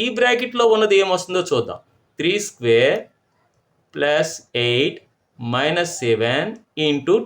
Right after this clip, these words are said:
టూ. ముందు త్రీ స్క్వేర్ వాల్యూ నైన్ వేయాలి. ప్లస్ ఎయిట్ మైనస్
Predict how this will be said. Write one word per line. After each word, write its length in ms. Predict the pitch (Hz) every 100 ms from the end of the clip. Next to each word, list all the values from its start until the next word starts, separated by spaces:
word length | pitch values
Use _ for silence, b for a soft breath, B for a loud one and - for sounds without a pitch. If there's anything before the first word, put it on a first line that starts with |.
| -
టూ. 120 | 170 - - _ _ _ _ _ _ _ _ _ _ 151
ముందు 240 | 240 233 175 202 208
త్రీ 140 | 220 269
స్క్వేర్ 260 | 269 262 254 214
వాల్యూ 280 | 196 202 170 139
నైన్ 200 | 160 160
వేయాలి. 340 | 120 110 90 - _ _ _ _ _ _
ప్లస్ 300 | 139 151 165 - _ _ _ _ _ - 123
ఎయిట్ 280 | 127 165 - _ _ _ 117 123
మైనస్ 400 | 131 139 135